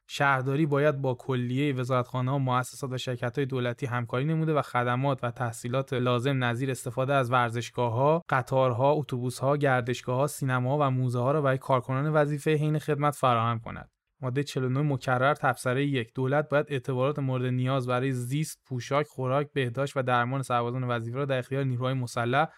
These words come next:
و سایر دستگاه‌های به کار گیرنده سربازان وظیفه قرار دهد.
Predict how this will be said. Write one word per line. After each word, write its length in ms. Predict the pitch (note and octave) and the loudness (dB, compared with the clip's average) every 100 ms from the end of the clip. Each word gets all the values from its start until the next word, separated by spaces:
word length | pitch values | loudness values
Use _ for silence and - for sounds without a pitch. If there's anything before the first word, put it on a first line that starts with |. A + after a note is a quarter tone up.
| _ | _
و 60 | C3+ | -2
سایر 360 | - C3 D#3 | 0 4 6
دستگاه‌های 640 | E3 D#3 D3+ - D3+ D3+ D3+ | 6 4 2 -2 2 4 4
به 120 | D3+ | 2
کار 240 | D3 D3+ | 4 2
گیرنده 360 | D3 D3 D3 D3 | 4 0 2 0
سربازان 520 | C3+ C#3+ C#3+ C#3+ D3 | 2 2 4 2 0
وظیفه 420 | C#3+ C#3 C#3 C3+ | 2 2 2 -2
قرار 300 | C3+ B2 B2 | 0 2 2
دهد. 260 | A#2+ A2+ | -2 -8